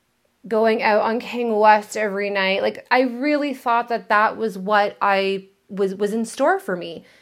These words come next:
because it was just based on what I had seen, where I'd been.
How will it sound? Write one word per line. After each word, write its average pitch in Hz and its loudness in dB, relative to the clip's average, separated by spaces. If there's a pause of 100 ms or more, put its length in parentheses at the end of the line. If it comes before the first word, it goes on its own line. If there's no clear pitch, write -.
(420)
because 196 -6
it 220 0
was 208 0
just 190 -2
based 220 4
on 185 2
what 180 4
I 180 6
had 180 -2
seen, 269 0
where 196 4
I'd 185 0
been. 175 -4